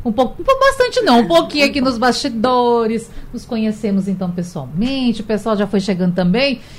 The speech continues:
E, Muniz, a gente percebe que você é uma pessoa muito bem-humorada, tá brincando, já abriu aqui com a gente fazendo brincadeira. E você, de certa maneira, parece lidar bem com essa situação que é de ser uma pessoa com deficiência. Como é isso no teu dia a dia, na tua vida?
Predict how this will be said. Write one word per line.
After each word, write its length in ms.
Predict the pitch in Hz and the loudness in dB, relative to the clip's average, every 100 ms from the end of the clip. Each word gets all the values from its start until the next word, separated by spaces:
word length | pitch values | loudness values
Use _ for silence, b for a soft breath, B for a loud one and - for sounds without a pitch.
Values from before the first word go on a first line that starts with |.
| - | -6
E, 80 | 277 | -4
Muniz, 340 | 285 277 285 | -4 -6 -6
a 60 | 269 | -6
gente 200 | 285 - | -6 -6
percebe 440 | 285 285 277 277 | -6 -4 -6 -6
que 60 | 277 | -10
você 260 | 277 - | -10 -6
é 20 | 277 | -6
uma 140 | 269 | -6
pessoa 500 | 277 - 294 294 233 - | -8 -6 -4 -4 -6 -12
muito 180 | 427 | -8
bem-humorada, 800 | 254 262 240 202 185 170 156 147 | -6 -4 -2 0 0 -2 -2 -4
tá 80 | - | -2
brincando, 540 | 208 208 190 247 233 190 | 0 0 -2 -4 -2 -2
já 280 | 208 202 B B | -2 -4 B B
abriu 360 | 214 196 269 | -2 0 -2
aqui 160 | 240 254 | -4 -4
com 80 | 247 | -4
a 60 | 214 | -2
gente 180 | 220 | -2
fazendo 320 | - 208 208 196 | -2 -2 -2 -2
brincadeira. 840 | 196 180 175 165 254 254 247 226 B B B B B - | -4 -4 -4 -2 -2 -2 -4 -4 B B B B B -8
E 80 | 330 | -2
você, 480 | 415 - 370 381 | -2 0 -2 -2
de 200 | 269 214 | -4 -6
certa 320 | 277 294 285 269 | -4 -4 -2 -2
maneira, 360 | 247 247 285 | 0 0 -2
parece 420 | 294 269 262 262 | -2 -2 -4 -6
lidar 220 | 277 294 240 | -8 -4 -2
bem 420 | 202 233 294 277 - - - | 0 0 -4 -10 -18 -20 -2
com 400 | 269 254 285 - | 0 2 -2 -8
essa 420 | 233 226 - 240 | -12 -10 -6 -6
situação 460 | - 311 302 320 330 | -4 -6 -6 -8 -8
que 80 | 370 | -8
é 80 | |
de 60 | 349 | -8
ser 160 | 330 330 | -8 -8
uma 160 | 330 | -8
pessoa 280 | 320 269 320 | -10 -6 -8
com 140 | 311 | -6
deficiência. 540 | 294 302 - 247 185 202 | -10 -10 -6 -6 -4 -4
Como 240 | - 494 | -4 -2
é 100 | 453 | 0
isso 160 | 403 349 | -2 -4
no 100 | 349 | -8
teu 160 | 311 | -6
dia 220 | 240 220 277 | -6 -4 -4
a 40 | |
dia, 260 | 208 185 185 | -2 -2 -2
na 100 | 185 | -2
tua 140 | 226 | -2
vida? 340 | 208 170 123 | -2 -4 -6